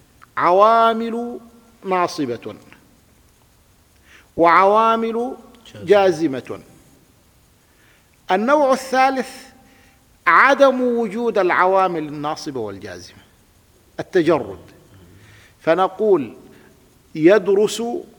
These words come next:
فعل مضارع مرفوع لتجرده من الناصب والجازم.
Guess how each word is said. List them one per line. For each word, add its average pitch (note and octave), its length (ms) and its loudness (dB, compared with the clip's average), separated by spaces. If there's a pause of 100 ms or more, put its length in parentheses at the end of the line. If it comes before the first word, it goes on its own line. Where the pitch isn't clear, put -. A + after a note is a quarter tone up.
فعل F3+ 380 -2
مضارع D#3+ 840 0
مرفوع F#3+ 840 -2 (220)
لتجرده F3 960 -2
من D3+ 140 -6
الناصب C#3+ 600 -6
والجازم. F#2+ 540 -14